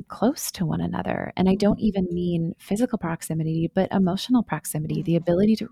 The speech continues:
Speaker 1: really create spaces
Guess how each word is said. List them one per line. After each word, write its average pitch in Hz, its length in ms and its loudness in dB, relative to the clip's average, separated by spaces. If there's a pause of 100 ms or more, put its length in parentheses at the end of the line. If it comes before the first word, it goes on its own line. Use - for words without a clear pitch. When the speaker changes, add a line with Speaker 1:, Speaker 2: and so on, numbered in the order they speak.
Speaker 1:
really 208 540 2
create 180 520 0 (160)
spaces 156 800 -2